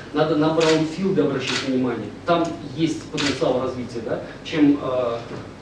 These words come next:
асфальтировать поля с ромашками. Извините за такое вот, как бы, это,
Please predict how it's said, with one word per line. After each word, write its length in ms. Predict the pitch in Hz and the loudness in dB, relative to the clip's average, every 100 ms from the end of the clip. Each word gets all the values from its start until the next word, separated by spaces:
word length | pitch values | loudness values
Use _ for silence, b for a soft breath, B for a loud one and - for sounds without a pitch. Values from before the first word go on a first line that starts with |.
| - | -8
асфальтировать 640 | - - 139 - 175 156 | -6 -2 -2 0 2 2
поля 320 | - 123 131 | 2 -2 -2
с 80 | - | -2
ромашками. 600 | 143 131 123 - 120 113 - | -2 -2 -2 -4 -6 -6 -2
Извините 300 | 143 139 - 120 | 2 2 2 -2
за 80 | 123 | -4
такое 280 | 127 135 131 | -4 -2 -2
вот, 100 | 117 | -2
как 120 | 127 | -6
бы, 120 | 120 | -4
это, 100 | 120 | -6